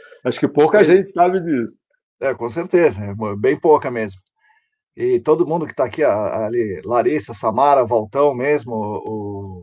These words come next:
Speaker 2: falando que seria um sonho ter isso daí, né? Então todo mundo tá,
Speaker 1: Com
Speaker 2: tá, tá se
Speaker 1: certeza.
Speaker 2: oferecendo aí, conte com a gente e tal.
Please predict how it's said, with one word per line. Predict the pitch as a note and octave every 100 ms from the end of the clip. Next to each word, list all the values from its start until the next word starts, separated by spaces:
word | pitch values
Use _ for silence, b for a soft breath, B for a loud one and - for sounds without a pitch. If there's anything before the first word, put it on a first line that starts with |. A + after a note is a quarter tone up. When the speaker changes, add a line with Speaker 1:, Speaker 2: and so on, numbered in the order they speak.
| F2+
Speaker 2:
falando | B2 A#2 B2+ C#3+
que | - D3
seria | - B2+ D3+
um |
sonho | - C3+ C#3+ D3
ter | A#2+ C#3
isso | C3+ -
daí, | D#3 C3+ A#2+ A2
né? | A2+ A2+
Então | G#2+ A2+
todo | A#2 A#2+
mundo | A#2 B2
tá, | A#2 C3 B2 G#2
Speaker 1:
Com | F#2+
Speaker 2:
tá, | G#2
tá | F#2 E2+ G#2 G2+ G2+
se |
Speaker 1:
certeza. | G2
Speaker 2:
oferecendo | G2 - A#2 A2+ C3 B2+
aí, | A2+
conte | A#2+ B2+ A2
com | A#2
a | G2+
gente | A#2+ C#3 B2+ -
e |
tal. | - A#2+ C3+